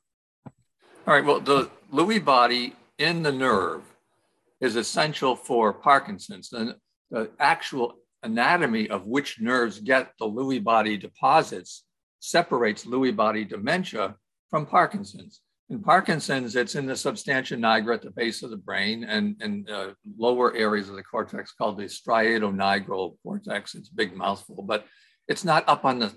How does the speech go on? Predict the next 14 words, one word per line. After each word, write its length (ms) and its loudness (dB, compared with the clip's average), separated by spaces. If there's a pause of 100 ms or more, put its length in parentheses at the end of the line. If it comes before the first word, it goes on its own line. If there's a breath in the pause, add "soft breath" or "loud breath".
top 340 0
of 60 -4
the 80 0
brain 440 -2
where 460 0
we 240 -4
have 240 0
a 100 -2
cortex. 800 -2 (560)
And 300 0
in 180 -2
Lewy 240 6
body 200 2
dementia, 540 -4